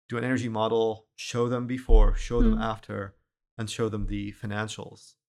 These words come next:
Speaker 1: what the impact could be, the R O I, the payback.
Speaker 2: Mm-hmm.
Speaker 1: Um, so that's important with,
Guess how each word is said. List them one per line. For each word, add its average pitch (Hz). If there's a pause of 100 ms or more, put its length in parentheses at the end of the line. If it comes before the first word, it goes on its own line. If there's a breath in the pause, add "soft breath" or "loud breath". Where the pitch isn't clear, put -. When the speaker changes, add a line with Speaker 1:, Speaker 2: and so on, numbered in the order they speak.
Speaker 1:
what 107
the -
impact 101
could 104
be, 110
the 107
R 101
O 98
I, 113
the 113
payback. 107 (720)
Speaker 2:
Mm-hmm. 117
Speaker 1:
Um, 104 (220)
so -
that's 143
important 120
with, 110